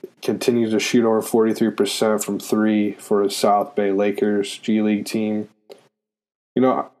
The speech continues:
I've been wondering, could he do that with the LeBron's Lakers in a backup role? I feel like the Lakers need shooting, so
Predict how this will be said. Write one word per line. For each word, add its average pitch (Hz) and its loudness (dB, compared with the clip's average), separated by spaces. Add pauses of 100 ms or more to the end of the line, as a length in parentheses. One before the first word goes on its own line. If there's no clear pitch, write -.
(220)
I've 147 4
been 139 4
wondering, 110 2 (640)
could 143 4
he 143 6
do 123 4
that 131 2 (640)
with 120 -2
the 107 0
LeBron's 107 0
Lakers 113 0
in 110 0
a 101 0
backup 107 -2
role? 113 2
I 107 -2 (720)
feel 135 6
like 123 2
the 110 2
Lakers 107 0
need 107 -2
shooting, 107 0
so 107 -6